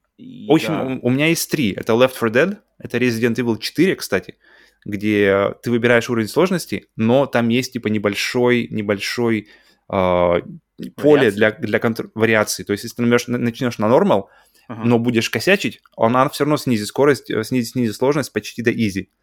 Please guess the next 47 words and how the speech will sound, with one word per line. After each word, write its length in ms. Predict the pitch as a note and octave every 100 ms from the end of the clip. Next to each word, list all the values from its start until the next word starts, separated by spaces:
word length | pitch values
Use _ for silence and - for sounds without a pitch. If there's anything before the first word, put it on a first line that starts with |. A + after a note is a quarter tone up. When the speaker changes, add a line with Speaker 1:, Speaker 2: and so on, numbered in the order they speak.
| _ _ _
Speaker 1:
Ага. 180 | - A2+
Speaker 2:
И, 200 | B2+ D3
и 40 | D3+
наоборот, 400 | C#3+ C3+ C3 A2
если 160 | -
ты 100 | A#2
будешь 240 | A2+ A#2 G#2+
всех 160 | A#2+
щелкать, 400 | - - F#3+ C3 A2+
она 140 | A#2+
на-, 180 | B2+ G#2+
она 140 | A2+
поднимет 420 | B2 A2+ B2 B2+ A2+
ее 120 | G2+
почти 420 | - A2 - A#2+
до 80 | G#2+
харда. 260 | G#2 G2 F#2+
И 40 | A2
Speaker 1:
Не 140 | D3
Speaker 2:
это 0 |
Speaker 1:
спрашивая 600 | A#2+ A2+ D#3+ F3 D#3 B2+
тебя? 340 | A#2 A2 F2+ _ _ _ _ _ -
Speaker 2:
Не 140 | A#2+
спрашивая 420 | - A#2+ - G2
тебя, 260 | - - -
не 80 | G#2+
Speaker 1:
О, 0 |
Speaker 2:
спрашивая 360 | F#2+ G#2 - G2
Speaker 1:
все, 120 | G2
Speaker 2:
тебя. 100 | -
Speaker 1:
я 100 | G#2
не 80 | A#2+
знал, 180 | C3+ G#2
кстати, 180 | - A2+
про 160 | A#2+
Резик 200 | B2 G#2+
четвертый. 360 | - A2 - - _ _ _ _ _ _ -
Speaker 2:
Поэтому 340 | - G2+ G2+ G#2
это 100 | G#2
то-, 160 | A2
интересный 360 | A2 A2+ A#2+ G#2+
пример. 240 | G#2+ D3
И 240 | B2 A#2+ A#2
третий — 360 | - D3 D#3 A#2
это 160 | A#2
Alien 380 | B2 A#2+ A2+ G#2+
Isolation, 560 | G#2+ A2+ D3 - G#2